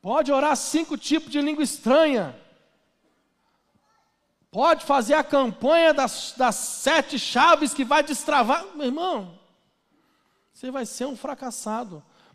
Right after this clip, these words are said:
porque a sua mente já tá cauterizada nisso. O que nós temos visto hoje no mundo são padrões de pensamentos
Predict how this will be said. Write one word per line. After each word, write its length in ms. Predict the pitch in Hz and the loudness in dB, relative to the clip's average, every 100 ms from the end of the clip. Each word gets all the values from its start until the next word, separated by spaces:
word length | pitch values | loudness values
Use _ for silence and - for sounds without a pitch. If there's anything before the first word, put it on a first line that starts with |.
| - | -14
porque 400 | 196 - 240 - | -14 -10 -8 -8
a 80 | 180 | -10
sua 340 | - - 254 | -14 -8 -6
mente 460 | 254 202 254 262 214 | -4 -4 -6 -8 -8
já 120 | 220 | -8
tá 160 | 214 220 | -8 -12
cauterizada 760 | - 233 226 247 175 196 226 | -10 -12 -10 -10 -6 -8 -8
nisso. 320 | 180 185 - _ _ _ _ _ _ _ _ _ _ _ _ _ _ _ _ _ _ _ _ _ _ _ _ _ _ _ _ _ _ _ _ 247 _ _ _ _ _ _ _ _ _ _ _ _ _ _ _ - | -14 -16 -20 _ _ _ _ _ _ _ _ _ _ _ _ _ _ _ _ _ _ _ _ _ _ _ _ _ _ _ _ _ _ _ _ _ _ _ _ _ _ _ _ _ _ _ _ _ _ _ _ -10
O 100 | 233 | -2
que 120 | 302 | 0
nós 260 | 285 302 | 2 0
temos 500 | - 349 339 247 156 | 0 -2 0 -2 -4
visto 640 | 160 247 427 - 277 247 - | -8 -4 -4 -4 -6 -6 -6
hoje 400 | 262 302 320 269 | -4 -2 -2 -2
no 160 | 240 208 | -2 -4
mundo 680 | 190 247 359 269 240 311 - _ - | -4 -6 -6 -4 -4 -6 -12 _ -16
são 260 | - 285 285 | -4 -4 -2
padrões 720 | 269 233 190 240 330 381 294 | -4 -4 -4 -4 -2 -2 -2
de 80 | 285 | -4
pensamentos 1400 | 269 269 - 240 208 214 262 320 359 370 415 - - | -2 -2 -2 -4 -4 -2 -2 -4 -4 -2 -2 -4 -14